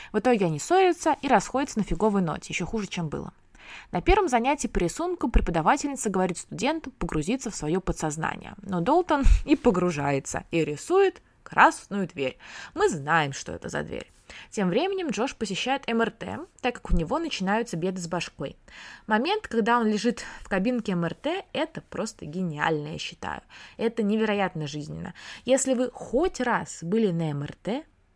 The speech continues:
то знаете, что вас помещают в замкнутую кабинку, из которой самостоятельно сложно вылезти.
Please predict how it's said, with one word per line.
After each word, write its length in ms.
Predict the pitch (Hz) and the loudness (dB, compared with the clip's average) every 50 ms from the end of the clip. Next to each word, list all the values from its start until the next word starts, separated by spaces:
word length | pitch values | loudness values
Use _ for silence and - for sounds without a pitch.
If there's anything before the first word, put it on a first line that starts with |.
| _ _ _ - - _ _ _ | _ _ _ -20 -20 _ _ _
то 140 | - 226 254 | 0 0 0
знаете, 540 | 247 285 285 262 220 170 160 165 - - 147 | 0 0 0 2 2 2 0 -2 -6 -12 -14
что 180 | - - 190 | -12 -4 -2
вас 160 | 190 208 - | -2 -2 0
помещают 560 | - - 165 165 147 - - 247 302 330 285 208 | -2 -2 -2 -2 -2 -2 0 0 0 0 0 0
в 40 | |
замкнутую 440 | - 220 226 208 185 165 - - 147 | 0 -2 -2 -2 -4 -6 -4 -6 -6
кабинку, 580 | - - 147 147 196 294 359 370 - - - - - | -6 -8 -6 -4 -4 -4 -4 -6 -8 -14 -14 -10 -8
из 140 | 175 - | -8 -8
которой 360 | - - 151 - - 254 320 320 | -6 -8 -6 -4 -2 -2 -2 -2
самостоятельно 800 | - 240 220 202 - - 190 175 170 156 - - 151 147 147 | -2 -2 -2 -2 -2 0 0 2 0 0 -2 -4 -8 -8 -10
сложно 400 | - - 196 233 254 240 226 202 | -6 -2 0 0 2 2 0 0
вылезти. 520 | 165 175 185 143 135 - - - - - | 0 0 0 -2 -2 -6 -12 -16 -18 -20